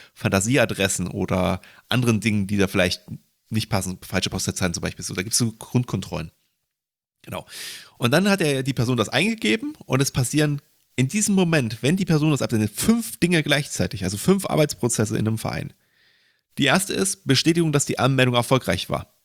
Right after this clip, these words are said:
Super, keiner muss mehr händisch das rausschicken, sondern es ist einfach da. In dem Moment der Absendung wurde automatisch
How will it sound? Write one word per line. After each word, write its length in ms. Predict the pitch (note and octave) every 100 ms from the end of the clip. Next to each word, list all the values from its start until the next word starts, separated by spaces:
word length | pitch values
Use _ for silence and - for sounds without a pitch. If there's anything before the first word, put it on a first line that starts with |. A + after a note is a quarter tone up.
| _ _ _ _
Super, 380 | - A2 G2+ F2
keiner 320 | - C3 D3
muss 180 | C3+ C3
mehr 120 | A2+
händisch 240 | B2+ A#2+
das 180 | - -
rausschicken, 360 | A#2 B2+ A#2 G#2+
sondern 200 | G#2 G2
es 60 |
ist 80 | F#2+
einfach 220 | F2+ F2+
da. 220 | - E2 - _ _ _ _ _ _ _ _ _ _
In 140 | - D#3
dem 140 | F#3
Moment 280 | E3+ F3+ F3+
der 120 | C#3+
Absendung 480 | F#3 D#3 D#3 F3 C#3
wurde 280 | C#3+ - -
automatisch 1080 | - G#3+ - F#3 E3+ D#3 D#3 G#3 - -